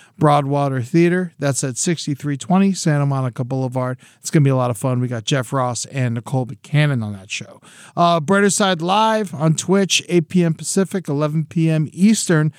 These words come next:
The next one is gonna be on July nineteenth. Please check that out on the L P N Twitch channel. Um, Amber, you can, if you wanna find her on Patreon, that's where you got her Slut Pop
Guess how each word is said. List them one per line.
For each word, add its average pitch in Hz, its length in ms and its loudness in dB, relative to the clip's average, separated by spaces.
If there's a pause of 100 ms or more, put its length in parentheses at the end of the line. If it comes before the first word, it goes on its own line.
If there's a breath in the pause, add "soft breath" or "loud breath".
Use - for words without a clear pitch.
(200 soft breath)
The 151 80 6
next 160 260 4
one 160 180 4
is 143 200 -2
gonna 151 220 2
be 147 220 2
on 135 280 0
July 135 360 0
nineteenth. 131 760 0
Please 127 220 -2
check 123 240 -6
that 113 240 -6
out 120 240 -4 (260 soft breath)
on 127 200 2
the 120 180 -2
L 120 140 -6
P 127 200 -6
N 120 340 -10 (100)
Twitch - 340 -2
channel. 117 400 -2 (340 soft breath)
Um, 160 680 0
Amber, 214 640 2
you 175 180 0
can, 202 140 4
if 165 260 0
you 196 80 4
wanna 196 160 2
find 190 320 2
her 190 60 4
on 180 160 0
Patreon, 208 520 2
that's 196 200 -2
where 202 180 2
you 214 160 0
got 214 180 0
her 220 140 4
Slut 285 420 0
Pop 202 260 0